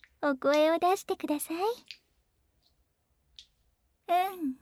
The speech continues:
うん。偉い偉い。その調子です。僕ちゃんの我慢汁がおっ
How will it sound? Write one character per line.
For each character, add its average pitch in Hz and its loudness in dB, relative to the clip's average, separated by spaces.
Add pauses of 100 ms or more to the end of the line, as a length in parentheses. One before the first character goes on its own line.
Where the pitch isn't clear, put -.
う - -12
ん。 302 0
偉 302 2
い 285 2
偉 285 -6
い。 - -4 (1400)
そ - 0
の 247 4
調 285 0
子 320 -2
で 359 0
す。 - -12 (1400)
僕 254 0
ち - -6
ゃ 233 0
ん 214 0
の 196 -6
我 180 -14 (200)
慢 254 8
汁 294 2
が 254 2 (600)
お 320 4
っ 339 -4